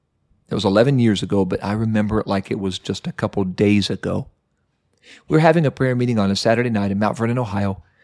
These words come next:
At that point, I had been associate pastor in our local church for two years, serving my pastor, Pastor Dwayne Kramer. I'd been at the church on staff for six years. And I, I just knew the church is going to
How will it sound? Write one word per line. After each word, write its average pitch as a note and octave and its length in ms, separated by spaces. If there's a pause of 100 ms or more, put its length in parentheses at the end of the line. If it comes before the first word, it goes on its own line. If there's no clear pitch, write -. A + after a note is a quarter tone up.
(140)
At - 80
that A2+ 160
point, A#2 220
I A2 60
had A2 140
been G#2 140
associate - 480
pastor G#2+ 380
in G2 60
our F#2+ 100
local G#2+ 280
church - 360
for F#2+ 200 (320)
two E3+ 160
years, A2 320
serving G2+ 320
my G2+ 160
pastor, A2+ 440
Pastor - 360
Dwayne A2 280
Kramer. G#2 360 (480)
I'd G#2 160
been A2+ 140
at A#2+ 60
the A#2 80
church G#2+ 320
on G#2+ 120
staff G2+ 300
for - 100
six - 440
years. G2 320 (520)
And D3 140
I, F#3 140 (260)
I D3+ 80
just F3 480
knew D3 180
the G#2+ 120
church D3 300
is A2 100
going A2 260
to G#2 200